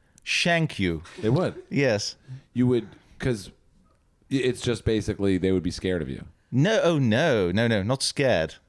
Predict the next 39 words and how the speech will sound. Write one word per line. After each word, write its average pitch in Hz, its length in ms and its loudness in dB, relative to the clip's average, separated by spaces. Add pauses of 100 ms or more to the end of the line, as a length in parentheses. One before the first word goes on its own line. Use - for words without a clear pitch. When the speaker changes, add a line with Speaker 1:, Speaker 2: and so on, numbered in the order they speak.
(260)
Speaker 1:
Scared. - 340 -2 (140)
Hate - 640 -2 (200)
you. 90 340 0 (220)
Speaker 2:
Really? 143 360 0
Speaker 1:
Oh, 208 120 2
yes, 180 280 2
yes, 127 180 0
yes, 101 160 -2
yes. 85 200 -8 (360)
You 139 120 0
Speaker 2:
They 135 60 0
Speaker 1:
see, 165 200 2
people 233 280 0
who 226 60 2
speak - 240 -4
like 185 200 0
this 170 220 0
are 143 100 0
cut - 260 -6
from 151 280 -2
a 131 200 0 (200)
different 156 480 -6
cloth. 143 380 -4
Speaker 2:
That's 107 180 0
called, 101 340 -2
uh, 87 320 0
highborn. 92 800 -6 (240)
Speaker 1:
Mm, 113 720 0 (120)
indeed, 113 460 2
yes. 110 180 0 (180)
You 139 120 0
have 156 160 0
a 139 60 -2
bath, 151 680 -2 (380)
not 131 160 -2
a 131 80 2
bath. 104 580 -6 (640)
Speaker 2:
A 104 40 -8
bath. 98 460 -8